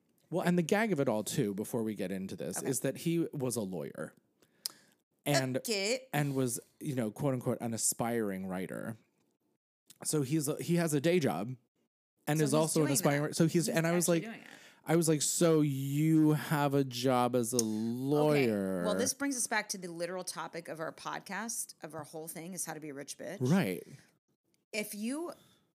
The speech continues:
Speaker 2: if you're gonna look down on somebody for having a job, sh-, shut the fuck up.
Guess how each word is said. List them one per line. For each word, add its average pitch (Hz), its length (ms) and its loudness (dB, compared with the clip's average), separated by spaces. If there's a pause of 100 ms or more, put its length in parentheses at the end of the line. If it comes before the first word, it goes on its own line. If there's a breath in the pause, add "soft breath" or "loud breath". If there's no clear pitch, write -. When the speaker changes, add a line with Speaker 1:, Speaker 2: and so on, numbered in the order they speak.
(240)
Speaker 2:
if 196 200 -8
you're 208 160 -6
gonna 254 420 -6 (1000)
look 170 260 -10
down 156 260 -2
on 196 140 -6
somebody 214 680 -6
for 165 140 -12
having 151 380 -8
a 156 40 -10
job, 139 560 -10 (1160)
sh-, - 600 -2
shut 247 160 -4
the 190 80 -6
fuck - 220 -12
up. - 200 -12